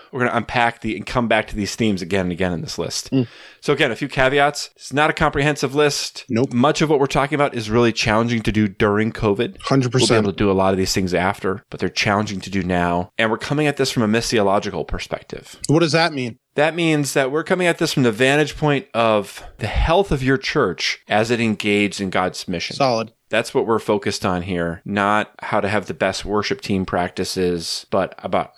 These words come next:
Speaker 1: how your worship service is a part of engaging in God's mission.
Speaker 2: Cool.
Speaker 1: Now, somebody here might just say, "Oh, here we go. I, I remember hearing something about seeker-sensitive worship services."
Speaker 2: Mm.
Speaker 1: I'm not advocating for that as a,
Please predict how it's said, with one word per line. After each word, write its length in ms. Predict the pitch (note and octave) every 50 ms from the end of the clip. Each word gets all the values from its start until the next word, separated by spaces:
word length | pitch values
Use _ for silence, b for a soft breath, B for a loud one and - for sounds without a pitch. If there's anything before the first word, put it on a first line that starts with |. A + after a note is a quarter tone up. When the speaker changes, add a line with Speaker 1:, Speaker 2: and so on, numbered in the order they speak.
| - - -
Speaker 1:
how 280 | - - A2 G#2+ A2+
your 200 | A2 G2+ G2+ F#2
worship 380 | F2 F#2+ G2 G2+ - A#2 F#2 -
service 680 | - - F#2+ F#2 F2 F2+ F2 - - - - - - -
is 140 | - G#2+ -
a 60 | G#2+
part 500 | - - - - - A2+ A2+ A2 - - - _
of 460 | - G#2 G2 F#2 F2 E2+ - - - _ -
engaging 540 | G#2+ G2 F#2 D#2+ F#2+ F#2 F2+ E2 F#2 F2+ E2+
in 140 | E2 D#2+ D#2+
God's 300 | E2 C#2 B1+ - - -
mission. 280 | - - - - - -
Speaker 2:
Cool. 260 | D#3 C#3 A#2 - _ _ _ _ _ -
Speaker 1:
Now, 280 | A#2+ A#2+ A#2+ A#2+ A#2 - -
somebody 300 | - - D#3+ D#3 D#3+ C#3
here 100 | B2+ C3
might 180 | A#2 A#2 A2 G#2
just 180 | - A2 -
say, 340 | - A#2 G#2 F#2+ F#2 F#2 - _
"Oh, 340 | - A#2+ B2+ C3+ C#3+ C#3+ C#3
here 120 | C3 C3+ C3+
we 100 | C3 C3
go. 280 | - C3 A#2+ G#2+ G2
I, 240 | E2+ - C3 D3+ - - -
I 80 | B2
remember 260 | C3 D3 D3+ C3 C3
hearing 200 | A2+ B2 A#2+ A#2
something 220 | - - A2+ A#2+ A2
about 240 | G2+ G#2 F#2 - -
seeker-sensitive 920 | - - - C3 - - A2+ G#2 - - A2+ G#2 - - G2 F#2+ F2+ D#2+
worship 320 | F2 F2+ F2+ - F#2 -
services." 560 | - D#2+ - - - - - - - - - E3
Speaker 2:
Mm. 80 | D#3+ B2+ - _ -
Speaker 1:
I'm 220 | - G#2 G#2 G#2
not 240 | G#2+ A2 A2 A2 -
advocating 640 | A2 G#2+ G#2+ G#2+ A#2+ A2 - A2 G#2 G2 G2 G2 F#2+
for 180 | - - G2+
that 280 | F2 F#2 D#2+ D#2 - - -
as 300 | G2+ G2 F#2+ F#2 E2+ F2+
a, 240 | F2+ E2+ E2+ D#2+